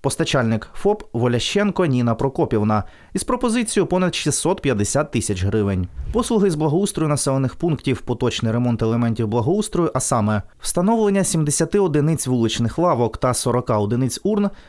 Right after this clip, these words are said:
переворотних на території Новокодацького району міста Дніпра. Замовник — адміністрація Новокодацького району Дніпровської міської ради. Голова адміністрації Олег Денисенко.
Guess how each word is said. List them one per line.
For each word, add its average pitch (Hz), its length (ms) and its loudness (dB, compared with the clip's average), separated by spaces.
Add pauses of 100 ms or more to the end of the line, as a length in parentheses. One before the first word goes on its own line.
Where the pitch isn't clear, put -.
переворотних 151 680 0
на 208 100 2
території 190 520 2
Новокодацького 110 760 0
району 196 360 2
міста 113 300 0
Дніпра. 104 400 -2 (220)
Замовник — 110 480 0
адміністрація 202 640 0
Новокодацького 113 680 0
району 220 320 2
Дніпровської 123 560 0
міської 107 360 0
ради. 104 320 0 (140)
Голова 123 320 2
адміністрації 139 800 0
Олег 110 300 2
Денисенко. 110 720 0